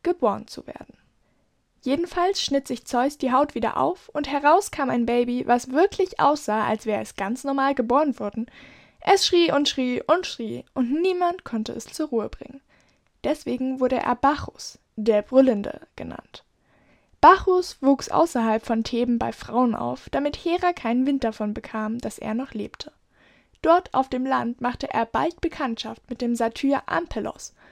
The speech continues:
und mit ihm zusammen entdeckte er die Weinreben. Und als sie heraufklettern wollten, um von den köstlichen Trauben zu kosten, fiel Ampelos und starb.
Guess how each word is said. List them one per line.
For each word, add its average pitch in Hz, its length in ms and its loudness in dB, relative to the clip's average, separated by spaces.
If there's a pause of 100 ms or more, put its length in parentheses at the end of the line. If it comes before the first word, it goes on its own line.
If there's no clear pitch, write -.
(260)
und 233 200 0
mit 220 180 0
ihm 339 200 -2
zusammen 226 600 -4
entdeckte 214 520 -8
er 226 280 -6 (100)
die 330 160 4
Weinreben. - 680 -6 (580)
Und 285 140 -2
als 339 180 4
sie 349 80 4
heraufklettern 262 1040 2
wollten, 233 420 0
um 311 180 2
von 330 180 4
den 339 120 0
köstlichen 381 580 4
Trauben 311 380 6
zu 302 120 -4
kosten, 262 560 -2 (380)
fiel 349 280 6
Ampelos 226 760 -2 (180)
und - 160 -6
starb. - 640 -4